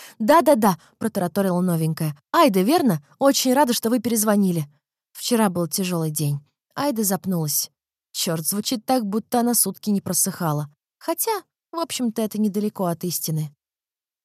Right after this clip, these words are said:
«Но у нас все в силе?» — насторожилась собеседница. «Да, конечно».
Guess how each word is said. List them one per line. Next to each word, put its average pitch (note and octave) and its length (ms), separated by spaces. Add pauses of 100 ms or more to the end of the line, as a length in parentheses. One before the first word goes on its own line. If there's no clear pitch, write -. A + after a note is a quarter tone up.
(280)
«Но B3+ 260
у C#4+ 40
нас C4+ 200
все B3+ 180
в - 60
силе?» — D4+ 420 (100)
насторожилась G3 600
собеседница. E3+ 840 (600)
«Да, F#3 380
конечно». G3 600